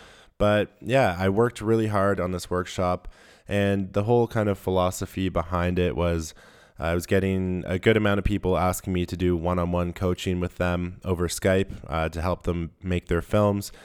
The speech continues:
which was fun, but it was starting to fill up my schedule. Uh, and it, it, with that and also client work, I was kinda running out of time to do all of it.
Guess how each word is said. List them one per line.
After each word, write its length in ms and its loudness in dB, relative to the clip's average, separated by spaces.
which 160 2
was 140 0
fun, 340 4
but 100 2
it 60 0
was 80 -4
starting 240 2
to 80 0
fill 240 2
up 100 0
my 160 -2
schedule. 720 0
Uh, 260 -2
and 200 0
it, 340 0
it, 200 2
with 260 0
that 340 2
and 260 -4
also 640 2
client 480 -2
work, 340 0
I 140 -2
was 140 -2
kinda 260 2
running 400 0
out 180 0
of 200 -4
time 540 -2
to 80 -20
do 180 2
all 220 4
of 80 0
it. 200 0